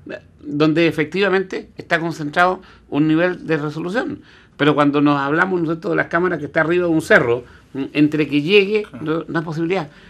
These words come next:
Speaker 1: Mm, no, no es cuento lo que te voy a contar. Estuve con ciento cincuenta dirigentes, mm, de los comités de seguridad de Placeres. ¿Sabes lo que me contaban ellos? ¿No? Que tienen un furgón,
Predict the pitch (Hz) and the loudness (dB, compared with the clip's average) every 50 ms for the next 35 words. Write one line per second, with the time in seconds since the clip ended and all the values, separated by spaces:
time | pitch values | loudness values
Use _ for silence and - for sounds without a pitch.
0 | - - - 139 143 135 - - - - 101 127 143 - - 139 151 156 151 151 | -20 -12 -4 -2 -2 -2 -2 -6 -12 -8 -4 -4 -4 -2 0 2 2 2 4 2
1 | 165 170 170 - - 196 202 196 196 160 151 131 131 135 143 151 147 139 135 120 | 2 0 0 -2 -2 -2 -2 -2 -2 -4 -4 -4 -4 -2 -2 0 0 -2 -4 -6
2 | 131 - 101 98 - - 170 170 165 151 - - 170 165 156 170 127 139 127 120 | -6 -6 -6 -6 -4 -4 -4 -2 -2 -4 -4 -4 -4 -4 -6 -8 -10 -10 -10 -8
3 | - 160 160 151 160 160 151 135 127 110 131 151 151 151 151 175 151 - - - | -6 -6 -6 -6 -6 -6 -6 -6 -6 -4 -2 -2 -2 -4 -6 -10 -12 -14 -18 -20
4 | - - - - 120 127 135 135 - - - - 110 123 120 120 120 - 113 113 | -20 -20 -18 -10 -6 -4 -4 -4 -6 -8 -10 -4 -2 0 0 0 -2 -2 -4 -4
5 | 110 127 151 151 147 123 131 120 113 110 117 135 147 151 - - - - - - | -2 0 -2 -2 -2 -4 -6 -8 -6 -2 -2 -2 -2 -2 -6 -12 -20 -20 -20 -20
6 | - - - - - - - - - 107 104 120 107 123 117 - 120 104 80 73 | -20 -20 -20 -20 -20 -20 -20 -16 -12 -6 -4 -2 -2 -2 -4 -6 -6 -8 -8 -8
7 | - - - - - - - - - - - - - - - - - - - - | -12 -16 -20 -20 -20 -20 -20 -20 -20 -20 -18 -18 -18 -18 -16 -18 -18 -18 -18 -10
8 | - 160 170 180 185 170 165 170 170 165 165 147 185 175 175 175 175 180 196 208 | -6 -4 -2 -2 -2 -2 -2 -2 -2 -2 -4 -4 -4 -4 -2 -2 -2 -4 -6 -8
9 | 214 - - - - - - 165 165 180 - - - - - - - - - - | -12 -12 -10 -10 -10 -10 -10 -12 -12 -12 -12 -10 -10 -12 -12 -14 -18 -18 -10 -6
10 | - 135 120 151 160 160 170 170 - - - - - - - - - - - - | -4 -2 0 0 0 0 -2 -2 -4 -6 -8 -10 -12 -16 -18 -14 -10 -8 -8 -8
11 | - 135 101 - - - | -8 -8 -10 -10 -12 -14